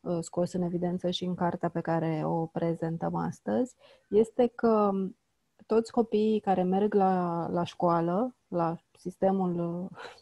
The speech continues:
de învățământ de masă, um, au ocazia să facă școala vieții acolo, să învețe să interacționeze cu alți copii,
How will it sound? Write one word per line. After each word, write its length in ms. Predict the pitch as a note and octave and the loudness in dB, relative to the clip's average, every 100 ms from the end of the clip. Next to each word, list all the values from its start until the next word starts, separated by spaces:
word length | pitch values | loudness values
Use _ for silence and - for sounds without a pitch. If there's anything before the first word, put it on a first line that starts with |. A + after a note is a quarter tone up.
| _ | _
de 140 | F#3 | -2
învățământ 540 | F3+ F3+ - F3 F3+ F#3+ | -2 -2 -4 -4 -2 -2
de 60 | |
masă, 560 | F3 E3+ E3+ - A#3+ C#4 _ - - - _ | -2 -4 -6 -4 -4 -4 _ -20 -20 -20 _
um, 840 | - G#3+ G#3+ G#3 G#3 G#3+ G#3 G3 - _ | -4 2 4 4 2 2 0 -4 -10 _
au 260 | - A#3 C4+ | 4 8 10
ocazia 840 | B3+ - A#3+ A#3 G3 F#3 F#3 A#3 A#3+ _ _ _ _ | 8 4 4 4 4 4 4 0 -4 _ _ _ _
să 420 | B3 A#3 A3 G#3 G3+ G3+ | 2 4 4 2 -4 -6
facă 280 | - A3+ A3 | 0 2 2
școala 320 | - G3 F#3 | 4 4 4
vieții 360 | F#3 F3 - E3+ | 4 2 0 -4
acolo, 300 | - E3+ F3 | -2 -2 0
să 140 | F#3+ | 0
învețe 520 | F#3+ F#3+ G#3+ A3+ A3 | 0 2 4 4 2
să 120 | G#3+ | 2
interacționeze 840 | F#3+ F#3+ F#3+ F#3 - F3 F#3 F#3+ F#3+ | -2 0 0 0 -2 -2 -2 0 -2
cu 120 | F#3 | 0
alți 260 | F#3 F3+ - | 0 0 -2
copii, 420 | F3+ - E3+ | -4 -2 -4